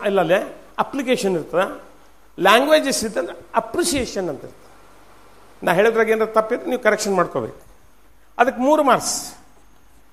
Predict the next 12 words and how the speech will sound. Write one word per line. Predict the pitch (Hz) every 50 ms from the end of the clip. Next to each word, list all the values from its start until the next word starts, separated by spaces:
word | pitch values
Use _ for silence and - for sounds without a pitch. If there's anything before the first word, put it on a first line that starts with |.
| - - - 269
ಈ | 277 330 370 403
questions | - - 277 262 - - 330 302 294 -
ನೀವು | 277 254 233
attempt | 208 - 233 254 262 247 285
ಮಾಡೋದಿಲ್ಲ, | 285 269 240 226 220 220 190 - - - - - - - - - - - - - - - - - - - - -
ಹೋಗ್ಲಿ | - 240 330 403 339 277
ಬಿಡ | 277 277
ಮೂರು | 254 220 214 196
marks | 180 185 - - - -
ಅಂತ. | 147 120 - - - - - - - - - - - - - -
ಬೇಕಾಗಿದ್ದೇ | 151 180 208 214 - - 277 277 285 277 285 302 294
ಇದೆ, | 269 196 175 143 -